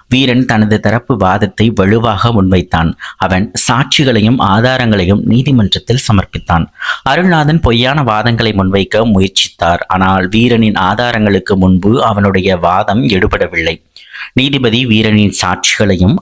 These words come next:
ஆதாரங்களையும் ஏற்றுக்கொண்டார். அருள்நாதன் செய்த குற்றங்கள் நிரூபிக்கப்பட்டன. நீதிபதி அருள்நாதனுக்கு கடுமையான தண்டனை விதித்தார். அருள்நாதன் செய்த சதி வேலைகளுக்காகவும் பொய்யான சாட்சிகளை உருவாக்கியதற்காகவும் வீரனை, வீரனை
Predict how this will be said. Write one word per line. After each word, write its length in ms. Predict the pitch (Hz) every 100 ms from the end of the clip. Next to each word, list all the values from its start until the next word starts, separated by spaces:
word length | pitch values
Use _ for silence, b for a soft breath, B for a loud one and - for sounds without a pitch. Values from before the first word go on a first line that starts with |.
| -
ஆதாரங்களையும் 800 | 110 156 160 156 147 131 110 160
ஏற்றுக்கொண்டார். 720 | 113 - - 92 85 82 - B B B
அருள்நாதன் 560 | - 117 135 135 120 117
செய்த 180 | 110 101
குற்றங்கள் 540 | 104 - - 123 104 92 92
நிரூபிக்கப்பட்டன. 840 | 101 120 120 117 104 85 92 87 87 -
நீதிபதி 560 | - 120 131 107 98 98 95
அருள்நாதனுக்கு 800 | 95 110 120 120 101 98 - 131 143
கடுமையான 640 | - 98 95 107 110 123 117
தண்டனை 460 | 90 92 98 92
விதித்தார். 520 | 113 98 - 87 80 - B B B B
அருள்நாதன் 640 | 123 147 165 160 151 135
செய்த 180 | 123 113
சதி 280 | 110 95 120
வேலைகளுக்காகவும் 960 | 120 110 101 101 90 87 85 95 107 B B B _
பொய்யான 460 | 131 147 170 196 190
சாட்சிகளை 600 | - 123 123 - 123 117
உருவாக்கியதற்காகவும் 1080 | 95 113 123 120 104 98 - 92 92 123 143
வீரனை, 380 | 98 107 95 98 b
வீரனை 400 | 123 147 139 120